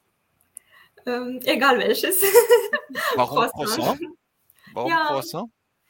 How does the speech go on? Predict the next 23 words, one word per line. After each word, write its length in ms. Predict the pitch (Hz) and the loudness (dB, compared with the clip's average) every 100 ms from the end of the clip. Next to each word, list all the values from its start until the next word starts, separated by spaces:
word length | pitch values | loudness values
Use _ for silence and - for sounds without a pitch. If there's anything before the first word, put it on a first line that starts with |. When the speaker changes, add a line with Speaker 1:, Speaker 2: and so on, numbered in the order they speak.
| _ - - - _ _ | _ -20 -20 -20 _ _
Speaker 1:
Äh, 320 | 254 254 247 | -8 -6 -8
ich 280 | 240 254 - | -8 -8 -6
weiß 260 | 247 254 247 | -4 -6 -6
es 160 | 226 240 | -10 -8
nicht. 280 | 240 233 | -10 -8
Ich 280 | - 247 - | -8 -8 -8
mag 340 | 269 277 294 - | -6 -4 -6 -8
diese 280 | 254 233 240 | -8 -6 -8
Gebäck 420 | 233 226 226 - | -8 -8 -8 -8
einfach. 340 | 233 233 233 226 | -10 -10 -16 -14
Ich 280 | - 226 - | -14 -12 -10
liebe 340 | 254 302 240 | -8 -6 -4
es. 320 | 202 196 - - _ _ _ _ _ - | -4 -4 -10 -14 _ _ _ _ _ -10
Einfach 420 | 233 226 233 240 | -8 -6 -10 -6
mit, 400 | 262 254 - - | -8 -6 -8 -8
äh, 360 | 247 240 240 233 | -6 -4 -4 -6
Kaffee, 680 | - 254 - 254 247 254 - - | -10 -8 -2 0 0 -2 -12 -12
eingefüllt, 840 | 247 254 269 262 - 277 285 277 269 | -6 -4 -4 -6 -6 -4 -6 -8 -6
äh, 300 | 262 247 240 | -4 -4 -6
mit 180 | 240 247 | -8 -10
Schokolade 840 | - 254 226 240 247 247 240 226 | -14 -8 -4 0 0 0 -4 -8
oder 220 | 214 226 | -8 -6
mit 200 | 233 226 | -6 -8